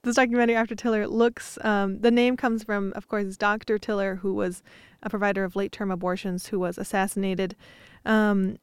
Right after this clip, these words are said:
and by right-wing ex-, this right-wing extremist, um, and this documentary looks at other late-term abortion providers and their lives and how they go on providing abortions despite, um,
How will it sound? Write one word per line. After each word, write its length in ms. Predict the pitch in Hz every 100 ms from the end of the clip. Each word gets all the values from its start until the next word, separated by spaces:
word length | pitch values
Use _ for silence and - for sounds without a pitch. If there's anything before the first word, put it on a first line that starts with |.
| -
and 680 | 220 214 214 208 208 202 -
by 220 | 208 208 202
right-wing 460 | 208 208 202 190
ex-, 200 | 196 _ -
this 280 | 208 196
right-wing 320 | 170 - 185 214
extremist, 800 | - - 294 285 240 233 - - -
um, 460 | 208 202 185 180 - _ _ - _ _ -
and 480 | 220 220 214 208 -
this 160 | 233
documentary 400 | 254 294 277 247
looks 220 | 214 214 214
at 80 | -
other 400 | 226 254 262 247 -
late-term 300 | 208 185 208
abortion 400 | 190 196 185 190
providers 560 | 202 196 180 180 185 180
and 160 | 196
their 180 | 202 214
lives 540 | 208 196 180 185 185 -
and 160 | 190
how 280 | - 214 202
they 160 | 196 190
go 240 | 226 226
on 460 | 233 233 220 208 202
providing 400 | 202 202 196 190
abortions 480 | 214 220 - 202
despite, 680 | - 196 - - 208 208 - - - - _ 220
um, 400 | 208 196 180